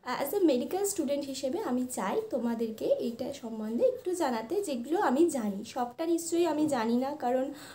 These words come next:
আহ, অনেক বড় বড় ডাক্তার আছে, তারা এগুলোকে নিয়েই বেশিরভাগ সময়, আহ, পড়াশোনা করছে, অনেক বেশি সময় দিচ্ছে, তো তারা আরও ভালো জানে। আমি যেটুকুনি জানি সেটুকুনি আমি চাই তোমাদের সাথে share করতে। একদম কিছু না জানা থেকে একটু জানা তো ভালো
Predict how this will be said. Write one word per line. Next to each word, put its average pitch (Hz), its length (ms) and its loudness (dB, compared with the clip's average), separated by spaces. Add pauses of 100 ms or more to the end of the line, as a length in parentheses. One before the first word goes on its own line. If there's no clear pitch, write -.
(140)
আহ, 226 480 4
অনেক 262 260 0
বড় 226 240 2
বড় 247 300 2
ডাক্তার 233 440 -2
আছে, 233 280 0
তারা 240 400 0
এগুলোকে 262 460 0
নিয়েই 269 320 2
বেশিরভাগ 247 480 -2
সময়, 240 480 0
আহ, 220 420 0
পড়াশোনা 247 540 -2
করছে, 233 460 -2 (100)
অনেক 277 300 0
বেশি 277 260 -4
সময় 233 360 -2
দিচ্ছে, 240 360 -6
তো 339 100 -6
তারা 294 220 0
আরও 294 220 2
ভালো 262 320 0
জানে। 226 340 -2 (540)
আমি 330 240 4
যেটুকুনি 381 540 4
জানি 262 300 4
সেটুকুনি 349 500 -2
আমি 302 220 0
চাই 269 280 0
তোমাদের 226 340 0
সাথে 233 340 -4
share 214 360 0
করতে। - 380 -14
একদম 277 420 -2
কিছু 359 260 4
না 262 240 6
জানা 240 280 2
থেকে 247 280 -4
একটু 349 380 -2
জানা 240 280 0
তো 349 140 -4
ভালো 208 280 -4